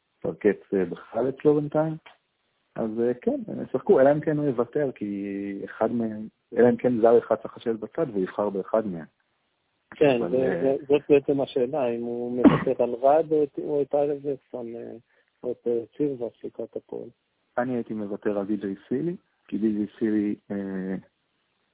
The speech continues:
Speaker 1: מאוד מאוד חשוב מול ברצלונה בשמירה על טייביס רייס, והייתי נותן לו לנוח את הדרבי, אבל זה אני,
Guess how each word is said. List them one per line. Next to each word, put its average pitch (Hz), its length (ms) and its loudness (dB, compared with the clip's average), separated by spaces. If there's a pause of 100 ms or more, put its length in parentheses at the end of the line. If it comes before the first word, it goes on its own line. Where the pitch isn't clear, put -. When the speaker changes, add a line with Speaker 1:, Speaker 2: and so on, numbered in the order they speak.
(120)
Speaker 1:
מאוד 117 320 6
מאוד 101 120 0
חשוב 104 320 0
מול 104 120 0
ברצלונה 104 680 -2
בשמירה 98 420 -2
על 98 60 0
טייביס 95 320 -6 (120)
רייס, 135 340 0
והייתי 190 220 -4
נותן 190 220 -6
לו 185 60 -4
לנוח 185 400 -6
את - 40 -10
הדרבי, 170 460 -4 (880)
אבל 98 340 -6
זה 98 140 0
אני, 95 320 0